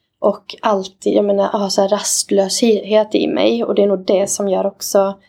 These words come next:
mycket fantasi och rastlöshet. Och satt och ritade i skolan liksom, under alla lektioner. I marginalerna. Och ja, nej, men det var där karaktärerna kom till. Och sen,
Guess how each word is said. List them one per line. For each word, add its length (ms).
mycket 300
fantasi 400
och 40
rastlöshet. 1000
Och 260
satt 280
och 80
ritade 580
i 140
skolan 540
liksom, 360
under 260
alla 260
lektioner. 520
I 260
marginalerna. 1200
Och 280
ja, 320
nej, 120
men 100
det 80
var 120
där 180
karaktärerna 540
kom 220
till. 460
Och 140
sen, 320